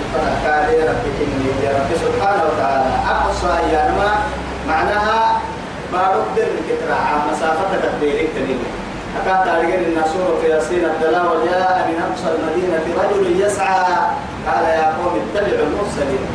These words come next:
أي من طرف المدينة. مقالك الدك يا، مقالك الدك سسك كل يميك. أنبياء ما سهل نمكين كبي أدين يمكن اللي هي. توعدي بارو بير مسافة، بارو بير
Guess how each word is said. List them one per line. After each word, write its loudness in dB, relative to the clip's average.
أي 2
من 2
طرف 2
المدينة. 0
مقالك 2
الدك 0
يا، 0
مقالك 2
الدك 0
سسك -2
كل 0
يميك. 2
أنبياء 2
ما 2
سهل 2
نمكين 0
كبي 2
أدين 0
يمكن -2
اللي 0
هي. 0
توعدي 2
بارو 2
بير 2
مسافة، 0
بارو 2
بير 2